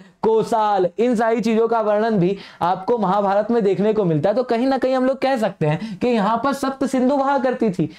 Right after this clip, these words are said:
इसका मतलब सरस्वती नदी हुआ करती थी। जब इसके ऊपर चेक किया गया, चैनल को समझा गया, तो उसके बाद साइंटिस्ट का मानना है कि सच में सरस्वती नदी हुआ करती थी। और ये सरस्वती नदी लगभग पन्द्रह सौ किलोमीटर लंबी थी,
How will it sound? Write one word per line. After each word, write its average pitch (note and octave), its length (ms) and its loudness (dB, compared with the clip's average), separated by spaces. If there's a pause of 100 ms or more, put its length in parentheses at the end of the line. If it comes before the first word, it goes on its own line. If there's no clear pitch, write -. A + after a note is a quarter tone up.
(120)
इसका F#3 280 0
मतलब A#3 280 0
सरस्वती A3 500 0
नदी A3+ 220 2
हुआ F3+ 220 2
करती B2+ 320 -2
थी। G#2 160 -6 (400)
जब A#3 180 0
इसके B3 300 -2
ऊपर D#3 420 0 (300)
चेक C4+ 300 0
किया C4+ 240 2
गया, C4 200 2
चैनल A#3 380 0
को B3+ 120 0
समझा G#3 420 0
गया, A#3 200 2
तो A#3+ 140 0
उसके A#3 260 0
बाद G#3+ 320 0 (340)
साइंटिस्ट B3 520 0
का D4 140 0
मानना D3+ 380 0
है D3 180 2
कि A3 220 0
सच - 280 -4
में A3 180 0
सरस्वती G3 540 0
नदी E3+ 240 2
हुआ D#3 260 2
करती A#2 360 0
थी। G#2 180 -8 (280)
और F3+ 140 0
ये C4 180 2
सरस्वती B3 580 0
नदी D#3+ 360 0 (340)
लगभग A3+ 600 0 (120)
पन्द्रह A#3 480 2
सौ C#4 220 -2
किलोमीटर A3 640 0
लंबी E3+ 360 2
थी, A#3+ 260 -2